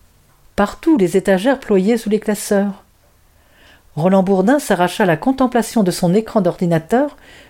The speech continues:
pour venir à sa rencontre. « Si je vous ai fait venir, Larnier,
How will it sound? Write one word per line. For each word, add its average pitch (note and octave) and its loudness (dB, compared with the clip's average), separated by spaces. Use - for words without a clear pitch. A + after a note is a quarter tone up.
pour D4+ 2
venir A#3 2
à F#3 2
sa - -2
rencontre. « - -8
Si C4+ 4
je A#3 4
vous A3 2
ai A3 4
fait A#3 0
venir, B3 4
Larnier, A3 4